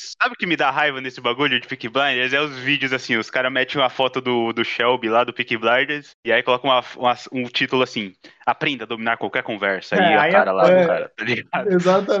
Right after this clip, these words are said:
Speaker 1: Com as, com as
Speaker 3: tá ligado?
Speaker 1: expressões do Peaky Blinders, ou se não aquelas páginas, "Orgulho, orgulho de ser homem", tá ligado? Aí o cara coloca
Speaker 3: É.
Speaker 1: o, o cara com uma
Speaker 3: Ó.
Speaker 1: boina, uma, um charuto, aí fala assim, "Ah, acorde cedo, tome banho frio", tá ligado? Esse tipo de
Speaker 3: <laughs>
Speaker 1: porra,
Speaker 3: É tipo
Speaker 1: velho.
Speaker 3: isso.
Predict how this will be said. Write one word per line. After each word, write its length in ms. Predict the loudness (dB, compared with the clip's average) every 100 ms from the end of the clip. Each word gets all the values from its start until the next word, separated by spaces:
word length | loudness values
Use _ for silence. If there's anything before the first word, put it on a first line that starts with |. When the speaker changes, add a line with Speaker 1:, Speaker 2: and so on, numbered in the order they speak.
| 0
Speaker 1:
Com 80 |
as, 60 | 0
com 80 | 0
as 40 |
Speaker 3:
tá 80 | 0
ligado? 60 | 0
Speaker 1:
expressões 640 | 0 0 -2 0 0 0
do 80 | -2
Peaky 240 | -6 -4 0
Blinders, 420 | 2 0 0 -2
ou 40 |
se 120 | 0 2
não 180 | 2
aquelas 260 | 2 2 0
páginas, 440 | 2 0 0 -4
"Orgulho, 340 | -2 -2 0 0
orgulho 540 | -2 -2 0 2 0
de 60 | 2
ser 80 | 4
homem", 320 | 4 2 -4
tá 100 | -6
ligado? 200 | -2 0
Aí 80 | 0
o 40 |
cara 160 | -2 -2
coloca 280 | 0 2 2 2
Speaker 3:
É. 80 |
Speaker 1:
o, 160 | 0 -4
o 40 |
cara 220 | -4 -4 0
com 120 | 2
uma 120 | 2
Speaker 3:
Ó. 140 | 0 -12 -2
Speaker 1:
boina, 400 | 2 2 0 -4
uma, 520 | -2 2 2 2 -2 -10 -18 -20 _
um 140 | -10 -6
charuto, 580 | 0 0 0 -2 -2 -2
aí 60 | 0
fala 220 | 2 2
assim, 420 | 0 -4 -4 -8 -2
"Ah, 500 | -2 -2 -6 -14 -16 _ -20 -20 _
acorde 380 | -2 2 2 2
cedo, 340 | 2 2 0 -2
tome 180 | -4 0
banho 180 | 0
frio", 440 | 0 0 0 -2 -4
tá 120 | -6
ligado? 320 | 0 0 0
Esse 100 | -6
tipo 220 | -6 -2
de 60 | 2
Speaker 3:
<laughs> 400 | 0 -2 -14 -10
Speaker 1:
porra, 180 | 2 4
Speaker 3:
É 40 | 4
tipo 240 | 2 2
Speaker 1:
velho. 160 | 6 6
Speaker 3:
isso. 280 | 4 0